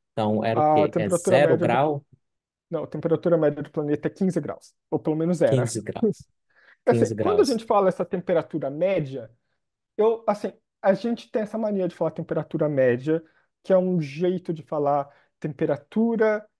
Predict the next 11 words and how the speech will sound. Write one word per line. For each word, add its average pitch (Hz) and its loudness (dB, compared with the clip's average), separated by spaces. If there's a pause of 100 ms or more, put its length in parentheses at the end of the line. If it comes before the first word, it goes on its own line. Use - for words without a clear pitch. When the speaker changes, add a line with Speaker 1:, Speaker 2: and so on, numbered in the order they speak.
(140)
Speaker 2:
efetiva 170 0 (160)
de 160 -8
corpo 156 -4
negro. - -8 (680)
Que, - -6
na 147 4
verdade, 190 4
não 320 2
é - -2
Speaker 1:
Hum. - -4
Speaker 2:
que, - -14